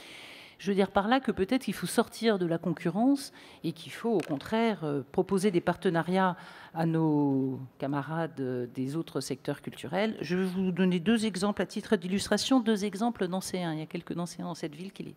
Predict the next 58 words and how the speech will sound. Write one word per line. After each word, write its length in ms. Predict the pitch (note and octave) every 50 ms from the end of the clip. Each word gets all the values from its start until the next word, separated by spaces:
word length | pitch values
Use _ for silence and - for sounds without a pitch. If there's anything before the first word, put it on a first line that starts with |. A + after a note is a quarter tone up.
| _
dans 160 | - - D#3+ D#3+
cette 340 | - F3 D3+ - - D3
salle 240 | D3+ - - F3 F#3+
qui 140 | F3+ - -
les 100 | C#3+ C#3
connaissent 300 | - - D#3 - D#3+ D#3+
peut-être. 380 | - C#3+ C#3+ - - - - - - _ _ - - - - - - - - - -
Comme 120 | A#3 G#3
premier 280 | - - A#3+ G#3+ A3 G3
exemple, 320 | A3 F#3+ F#3 B3+ D4 D4+ -
je 80 | - A#3
parlerai 440 | F#3 - G3+ G3 G3 G3 A3+ C4
de 100 | A3 G3
Gagner 300 | F#3+ E3 G3+ G#3 A3 B3+
la 100 | A3+ F#3+
guerre. 480 | E3+ - C3+ - - - - - - - - _ - - - - - - - - -
En 100 | - G3
deux 140 | F#3 G#3+ A3+
mille 200 | G#3+ A3+ A3 G#3+
treize 220 | - - A#3 A3
deux 100 | F#3+ G3+
mille 160 | F#3+ F3+ F3
quatorze, 440 | - F3 E3 - - A#3+ C4 C4 -
les 80 | A3+ F#3+
bibliothèques 480 | E3+ G#3 F3+ F3+ G#3 G3+ G3 - A3+ F#3
de 80 | G#3
Nancy 380 | F#3+ F#3+ G3 G3+ - - - C4+
ont 80 | A#3
créé 280 | G3 - - G#3 G3+ F#3
un 120 | D3+ D#3
objet 240 | F#3 F#3 E3+ - G#3+
culturel 600 | - - F3+ E3 - - D3 C3+ C3 B2+ F3 C#4 - - - _ - - - - -
qu'elles 180 | - F#3+ F3+ E3+
ont 80 | F#3 E3+
appelé 220 | E3 E3 - G3+
une 80 | F3+ D#3+
circumnavigation 1160 | - - C#4 - - C4 G#3 G#3 G3 F#3 D#3 F3 D#3 F3+ E3 - - - F3+ G3 A#3+ C4+ A3+
avec 340 | F3+ D#3+ D3 D3+ D3 - D#3+
un, 180 | D3 D3 C#3+ C#3+ - - - - - - - - - -
un 80 | D3+ D3
rien 160 | D3+ F#3+ G3
de 60 | F#3+
fatuité 640 | - - F3 - - F3+ E3+ - - G#3 A3 A#3 A#3+
autour 300 | G#3 G3 - - A3 G#3
d'une 220 | F3+ F#3+ F#3+ G3+ A3+
œuvre 260 | B3 A#3 G#3+ F#3+ F3
d'un 140 | D#3+ E3+ F3
écrivain 440 | G3 G3 - - G#3 G3 G3+ A#3+
local 420 | A#3+ G#3 F#3+ F#3+ - E3 D3+ E3 F#3+
qui 80 | - -
s'appelle 280 | - F3+ - D#3+ D#3+
Jean-Philippe 400 | D#3+ F3+ A3+ A3 - G#3 G#3 G#3
Jaworski, 720 | F3+ F3 F3 D#3 E3 D#3 - - - - - D3 G3 B3+ A#3+
écrivain 520 | F3 - - - G3+ F3 E3+ F3+ F3+ F3+ F3
ancien 340 | F3+ F3 - - F#3 F3+
de 80 | F3 D3
grand 260 | C3+ - - - B3+
talent, 340 | C4 - G#3+ F#3 E3+ F3+ A#3